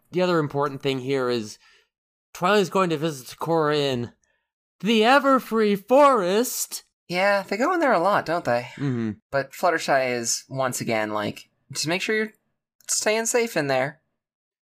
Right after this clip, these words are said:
Speaker 1: Yeah, don't,
Speaker 2: Just mean
Speaker 1: don't look at any weird chickens.
Speaker 2: I mean, like, the last few times they've gone into the Everfree Forest, like, they might have been attacked by a manticore if Fluttershy hadn't, like, helped them calm it down, and,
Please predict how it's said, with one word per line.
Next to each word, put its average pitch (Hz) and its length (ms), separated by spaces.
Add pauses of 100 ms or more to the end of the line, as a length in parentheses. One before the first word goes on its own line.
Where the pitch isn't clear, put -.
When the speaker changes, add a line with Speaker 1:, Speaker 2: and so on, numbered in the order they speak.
(120)
Speaker 1:
Yeah, 160 280 (100)
don't, 147 120
Speaker 2:
Just 165 80
mean 151 240
Speaker 1:
don't 156 160
look 196 140
at 214 80
any 202 160
weird 185 400
chickens. 131 680 (200)
Speaker 2:
I 226 60
mean, 285 80
like, 285 140
the 269 80
last 339 220
few 453 80
times 262 260
they've 175 100
gone 180 200
into 156 120
the 151 60
Everfree 135 340
Forest, 110 500
like, 113 360 (500)
they 131 340 (360)
might 120 360
have 143 120
been 143 120
attacked 147 360
by 123 100
a 123 100
manticore 220 920
if 160 480 (100)
Fluttershy 202 420
hadn't, 202 440 (240)
like, 180 400
helped 180 420
them 175 440
calm 175 280
it 165 80
down, 170 600
and, 107 560